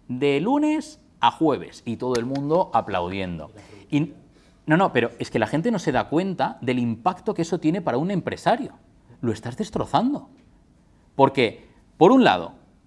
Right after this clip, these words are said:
le estás subiendo el salario mínimo interprofesional, que muchas personas, seguramente los que estáis aquí lo sabéis, pero cuando recibís una nómina, sale vuestra parte bruta y luego el neto, que luego os pondrán una carga fiscal superior.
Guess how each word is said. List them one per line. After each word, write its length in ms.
le 120
estás 220
subiendo 300
el 40
salario 300
mínimo 240
interprofesional, 800
que 440
muchas 340
personas, 680
seguramente 420
los 80
que 80
estáis 200
aquí 220
lo 120
sabéis, 500
pero 160
cuando 200
recibís 400
una 100
nómina, 680
sale 240
vuestra 360
parte 280
bruta 380
y 100
luego 200
el 140
neto, 320
que 120
luego 400
os 180
pondrán 300
una 160
carga 240
fiscal 360
superior. 420